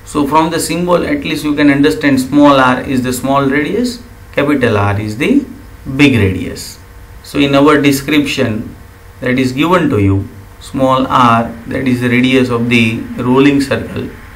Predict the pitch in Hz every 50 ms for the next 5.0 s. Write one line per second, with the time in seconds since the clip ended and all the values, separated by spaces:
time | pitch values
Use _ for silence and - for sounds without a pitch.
0 | - - - - - - - 123 120 117 117 117 117 117 113 113 - - - -
1 | 120 117 117 117 139 143 143 143 143 147 160 170 190 - - - - - - -
2 | - - - - - - - 127 117 127 135 131 127 127 120 120 120 120 120 120
3 | 120 120 117 113 120 113 117 117 117 120 120 113 117 120 113 117 117 117 113 110
4 | 107 110 117 127 135 127 131 147 147 139 - - - 113 98 95 98 - -